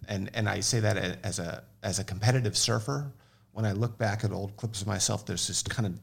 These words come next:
like, overly charged, and sometimes that could work, and especially at that period of time. But then with writing as well, I mean, I think, um, for whatever reason, I was the youngest of three boys, and it was this thing of, like, I gotta, I, you know, and, and then we had two cousins who were, so I was the ol-, the youngest of five, and we were skateboarding and surfing,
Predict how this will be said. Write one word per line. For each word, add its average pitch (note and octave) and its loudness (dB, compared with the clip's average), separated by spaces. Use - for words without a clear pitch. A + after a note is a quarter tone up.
like, E2+ -10
overly A2 4
charged, G#2+ 0
and A2 4
sometimes C#3 4
that A#2+ 4
could G#2+ 4
work, A2 4
and G#2+ 2
especially G#2+ 0
at G2 -2
that - 0
period G#2 4
of G2+ -4
time. A2+ 0
But A#2 0
then B2 6
with A2 4
writing D#3+ 6
as A2+ 2
well, C3+ 4
I G2+ 6
mean, A#2 4
I A2+ 2
think, B2 0
um, G#2 0
for D3 0
whatever F3+ 8
reason, C#3 8
I B2+ 8
was A2+ 8
the A#2+ 6
youngest C#3 4
of A#2 -8
three B2+ 2
boys, A#2 4
and A2 2
it G2+ 2
was G#2+ 2
this A2 4
thing B2+ 4
of, G#2 2
like, G2 0
I G2 -2
gotta, G#2+ 4
I, F2+ 2
you A#2 0
know, F2+ 0
and, A#2 4
and A2+ 2
then A#2 4
we A2+ 2
had G#2+ 4
two A#2+ 0
cousins A2+ 0
who G#2 2
were, F#2 -2
so - 0
I - 6
was B2 4
the A2+ -2
ol-, - -6
the B2 -6
youngest D#3+ 4
of A2 -2
five, G#2 2
and G2+ 2
we G2 0
were F#2+ -2
skateboarding A2+ 0
and F2+ -4
surfing, F2+ -2